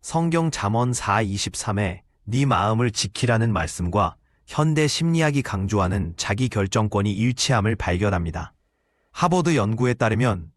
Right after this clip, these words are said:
명확한 경계선을 가진 사람들은 인간관계 만족도가 이십칠 퍼센트 높습니다.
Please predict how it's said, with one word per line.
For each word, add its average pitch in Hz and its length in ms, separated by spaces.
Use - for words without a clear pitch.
명확한 127 600
경계선을 120 580
가진 101 260
사람들은 101 600
인간관계 139 720
만족도가 92 840
이십칠 160 500
퍼센트 120 420
높습니다. 95 680